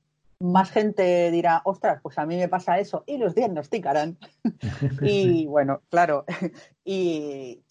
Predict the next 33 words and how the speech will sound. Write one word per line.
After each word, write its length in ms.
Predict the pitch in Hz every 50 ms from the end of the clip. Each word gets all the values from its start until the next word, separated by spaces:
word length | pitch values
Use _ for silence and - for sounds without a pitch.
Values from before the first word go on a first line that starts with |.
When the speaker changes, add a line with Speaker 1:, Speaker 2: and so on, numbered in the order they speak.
| _ -
Speaker 1:
y 80 | 160
creo 160 | - 165 160
que 80 | 156 170
es, 140 | 156 - - 147
es, 400 | 156 151 - - - - - -
es 80 | 151 139
súper 260 | - 170 135 160 151
importante. 480 | 143 143 135 139 139 135 147 143 147 143
El 60 | 135
tema 220 | 135 147 151 156 156
de 80 | 160 156
la, 240 | 156 151 147 147 -
el 120 | - 151 139
tema 220 | 160 165 175 175 175
de, 380 | 175 170 170 165 165 156 151
de, 640 | 151 156 160 160 156 156 156 156 151 151 147 147 143
de 80 | - 156
la 120 | 147 147 143
difusión 420 | 143 139 - 147 139 - 160 160
es, 220 | 156 151 - - _
es 120 | - 143 139
súper 240 | - 151 135 139 135
importante. 520 | 139 135 135 135 135 - 139 143 135 - 127 - _ _ _ _
Speaker 2:
Al 160 | - 123 117 -
Speaker 1:
Mucho. 60 | 165 127 127
Speaker 2:
final 100 | 131 147 147
está, 580 | 127 - 156 156 151 147 143 131 123 123 127 131
está 500 | 135 127 120 131 - - 147 151 147 147
todo 240 | - 165 156 165
relacionado 640 | 151 147 147 143 139 131 131 139 131 131 139 143 143
un 120 | 139 131
poco 300 | 123 143 151 - 143 139 -
con, 600 | 143 135 131 123 120 120 120 120 117 117 117 -